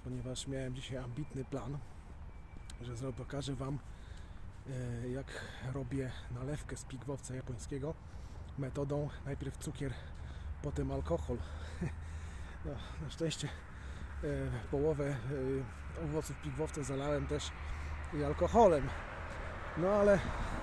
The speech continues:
<laughs> no, smuteczek polega na tym, że byłem dzisiaj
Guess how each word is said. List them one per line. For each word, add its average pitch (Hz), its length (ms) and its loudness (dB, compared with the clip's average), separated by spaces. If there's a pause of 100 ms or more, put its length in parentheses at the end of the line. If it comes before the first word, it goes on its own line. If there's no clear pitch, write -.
(340)
<laughs> - 800 2
no, 180 160 6
smuteczek 202 580 8
polega 185 360 6
na 151 160 4
tym, 180 200 6 (1000)
że 151 80 2
byłem 170 260 8
dzisiaj 160 320 4